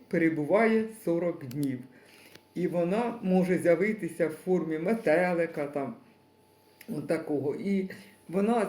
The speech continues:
ці всі дні, вона, е, ходить по тих місцях, де вона прожила. Вона прощається з усіма місцями, е, чи з яким була пов'язана,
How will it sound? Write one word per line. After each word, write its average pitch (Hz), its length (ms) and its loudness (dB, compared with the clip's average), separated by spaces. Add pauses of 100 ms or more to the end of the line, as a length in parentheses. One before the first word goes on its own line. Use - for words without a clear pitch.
ці 202 100 -2
всі - 300 -6
дні, 208 540 2
вона, 180 440 0 (300)
е, 147 420 2
ходить 208 460 2
по 180 100 2
тих 196 260 0
місцях, 190 600 2
де 170 100 6
вона 151 320 0
прожила. 151 720 0 (480)
Вона 180 280 2
прощається 165 960 2
з 139 80 -6
усіма 170 480 0
місцями, 156 800 0 (420)
е, 147 500 2 (100)
чи 170 240 -6
з 139 100 -2
яким 165 300 2
була 151 500 0
пов'язана, 156 760 0